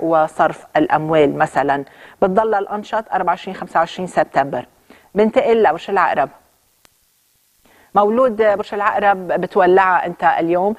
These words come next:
قادر إنك تغير الأمور، تشيل وتحط،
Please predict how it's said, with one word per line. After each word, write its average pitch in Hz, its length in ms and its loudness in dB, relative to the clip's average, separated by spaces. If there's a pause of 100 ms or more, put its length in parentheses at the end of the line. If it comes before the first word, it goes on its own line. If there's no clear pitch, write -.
(200)
قادر 196 360 -2
إنك 180 420 -6
تغير 202 420 0
الأمور، 185 520 -2
تشيل 180 340 0
وتحط، 165 480 -2